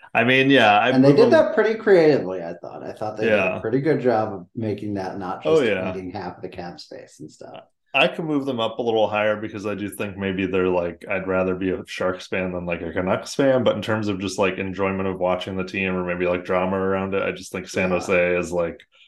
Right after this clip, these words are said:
Speaker 1: just very, a just very boring rebuilding team.
Speaker 2: Mike Grier seems like he might be pretty solid, though.
Speaker 1: Yeah.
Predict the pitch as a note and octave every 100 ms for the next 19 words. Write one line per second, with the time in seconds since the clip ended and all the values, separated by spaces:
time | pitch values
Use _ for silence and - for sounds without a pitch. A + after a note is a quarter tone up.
0 | _ - F#2 G2 F#2 F2+ F2+ F2+ E2+ -
1 | G#2+ G#2 F#2+ G2 F#2+ F#2 - F2+ F2+ F#2+
2 | G2 G2+ G2+ G2+ G#2+ G#2+ G#2+ - A2 G#2+
3 | A2 G#2+ C3+ F3+ A#3+ - A3 G#3 - D#3+
4 | D#3 C#3+ B2+ B2 A#2 G#2+ G#2 G2 - F2+
5 | E2+ - - - - - - - - E3
6 | G#2 F2+